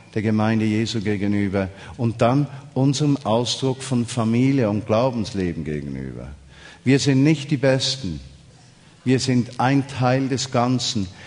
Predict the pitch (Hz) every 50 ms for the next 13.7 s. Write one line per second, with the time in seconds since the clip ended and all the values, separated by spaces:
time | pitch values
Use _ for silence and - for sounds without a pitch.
0 | - - - 120 131 147 147 139 127 131 131 127 127 127 120 - - - - 123
1 | 127 139 143 147 147 110 104 127 120 127 131 117 - 123 117 104 98 92 - -
2 | - - 127 127 120 110 127 113 123 120 127 135 123 - - 131 117 - - 117
3 | 113 - 95 101 107 104 - - - 95 95 87 85 - - - - - - -
4 | - - - - - 143 143 143 - - 160 160 170 170 160 - - 151 131 -
5 | 139 123 - - - 147 147 131 - 147 135 135 139 131 - 139 123 139 139 131
6 | 120 - - - - - - - - 156 156 151 147 131 139 120 123 123 123 120
7 | 117 113 120 135 156 160 139 123 117 117 117 120 127 131 127 131 113 107 120 110
8 | 101 - - 110 98 - - 107 101 104 104 104 98 101 92 90 87 85 80 85
9 | - - 107 107 123 135 123 143 131 - 156 151 143 135 - 120 127 135 143 143
10 | 139 120 95 90 85 - - - - - - - - 135 - - 123 135 143 151
11 | 139 147 139 131 123 120 127 123 127 117 123 123 113 - - - - - - -
12 | - 123 120 117 117 120 110 113 - 113 107 110 120 120 117 113 - - 120 120
13 | 113 120 - - 104 98 92 85 78 - - - - -